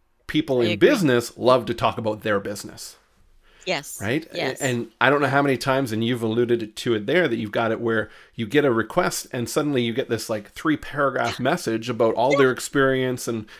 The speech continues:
Speaker 1: and things of that
Speaker 2: Yeah.
Speaker 1: nature. And
Speaker 2: Yeah.
Speaker 1: really you're like, "Uh, you don't even know who I am," right?
Speaker 2: Yeah.
Speaker 1: You know, you,
Speaker 2: Yeah.
Speaker 1: you don't
Speaker 2: And,
Speaker 1: walk
Speaker 2: and I don't even know who you are too, right? <laughs>
Speaker 1: Yeah.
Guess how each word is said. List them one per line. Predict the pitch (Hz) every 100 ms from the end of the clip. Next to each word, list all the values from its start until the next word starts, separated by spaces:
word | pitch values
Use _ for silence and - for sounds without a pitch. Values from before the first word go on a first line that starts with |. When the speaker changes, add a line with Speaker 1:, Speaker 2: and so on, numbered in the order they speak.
| -
Speaker 1:
and | 120
things | 107 135 110
of |
that | 104 160
Speaker 2:
Yeah. |
Speaker 1:
nature. | 123 117 101 101
And | 101 120 110 104 -
Speaker 2:
Yeah. | - - -
Speaker 1:
really | 135 180
you're | 147
like, | 131 120 -
"Uh, | - 120 -
you | 123 117 117
don't | 127 135
even | 123 120
know | 120 120
who | 107 120
I | 113
am," | 143 - 104 _ _
right? | 107 120 156 _ -
Speaker 2:
Yeah. | 539 622 180
Speaker 1:
You | 135
know, | 120 -
you, | 131 370
Speaker 2:
Yeah. | 440 160 165
Speaker 1:
you | 135
don't | 170
Speaker 2:
And, | 156
Speaker 1:
walk | 156 160
Speaker 2:
and |
I | 349
don't | 381
even | 302 294
know | 254 -
who | 208
you | 240 381 440
are | 185 165
too, | 185 - 466
right? | 185 151 170 427 -
<laughs> | -
Speaker 1:
Yeah. | 165